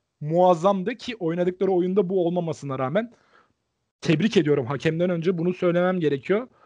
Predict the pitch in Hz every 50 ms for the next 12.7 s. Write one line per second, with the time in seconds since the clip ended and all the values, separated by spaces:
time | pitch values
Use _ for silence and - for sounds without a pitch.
0 | _ _ _ _ _ - 147 151 151 151 147 143 170 - - 208 180 - - 226
1 | 175 147 139 120 - 170 165 180 190 190 185 202 220 - _ - - 151 147 156
2 | 190 190 - 196 190 175 165 143 170 165 160 170 180 185 208 214 - 185 156 160
3 | 175 202 - - _ - - 190 - - - - 135 127 156 208 - _ _ _
4 | _ _ _ _ _ _ _ _ _ _ _ - 214 214 214 190 160 131 120 107
5 | - - _ _ _ _ _ _ _ _ _ _ _ - - - - - - -
6 | _ _ - 175 151 151 156 151 151 156 151 151 151 151 139 127 180 - _ _
7 | - - - 220 226 262 233 _ _ _ _ _ _ - - 233 233 233 240 233
8 | - 247 254 240 233 220 220 196 233 240 240 233 - - 208 208 208 208 202 -
9 | - 214 175 156 151 139 - - 139 131 127 170 220 - _ _ _ _ - 143
10 | 147 143 139 131 131 127 131 131 127 131 147 170 220 - _ - _ - - -
11 | - _ - 127 139 156 - - 226 180 185 190 - - 254 262 277 277 277 269
12 | 240 _ _ _ - 156 175 190 226 254 254 240 214